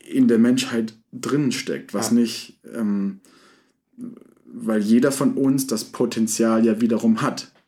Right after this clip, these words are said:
Speaker 2: Ja.
Speaker 1: Allerdings, und das sind zwei kleine Problemchen damit, A, wir wissen, dass Kinder bis zu einem gewissen Alter noch nicht wirklich Gut und Böse unterscheiden können.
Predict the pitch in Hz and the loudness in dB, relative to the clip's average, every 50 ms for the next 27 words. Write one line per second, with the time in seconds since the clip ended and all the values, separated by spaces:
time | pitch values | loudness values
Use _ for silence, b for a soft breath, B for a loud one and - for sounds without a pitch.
0 | _ _ - 120 107 98 87 90 110 135 165 170 - - - - 107 101 107 104 | _ _ -6 -4 -2 -2 0 2 2 2 2 0 -4 -8 -10 -10 -8 -6 -6 -4
1 | - - 107 - - 107 98 101 - 101 98 95 95 98 85 - 92 104 113 - | -4 -4 -6 -4 -4 -4 -4 -2 -2 -4 -4 -4 -4 -6 -8 -4 -2 -2 0 0
2 | 156 135 135 135 147 151 - - 98 90 92 123 156 175 170 b b b b b | 0 2 2 2 0 0 -4 -6 -6 -4 -2 -2 -2 -4 -6 b b b b b
3 | b b b b b _ _ _ _ _ _ _ _ _ _ _ _ _ _ _ | b b b b b _ _ _ _ _ _ _ _ _ _ _ _ _ _ _
4 | - 117 104 95 104 104 - 117 104 98 90 - - - _ _ - - 95 104 | -8 -6 -4 -2 -2 -2 0 -2 -2 -2 -4 -6 -10 -12 _ _ -6 -2 2 4
5 | 110 127 147 185 208 208 202 190 - _ _ _ _ _ _ _ _ _ _ _ | 4 4 2 2 0 -2 -4 -8 -12 _ _ _ _ _ _ _ _ _ _ _
6 | _ 117 110 - - 113 107 104 101 107 110 110 117 120 110 - 90 95 107 113 | _ -10 -6 -2 0 0 0 0 0 0 -2 0 -2 -4 -4 -4 -4 -4 -2 0
7 | 147 143 139 135 127 107 104 107 113 113 117 120 120 - 117 117 113 113 113 - | 0 0 0 -2 -2 -2 -4 -4 0 0 0 0 0 0 -2 -2 -2 -2 -4 -6
8 | - - - - 110 113 107 90 104 107 107 98 98 95 92 82 80 - 85 85 | -8 -10 -10 -4 -2 0 0 2 2 0 0 0 -2 -4 -4 -6 -8 -8 -6 -4
9 | 104 120 131 127 131 143 147 170 180 175 | -2 0 0 0 0 -2 -2 -4 -6 -8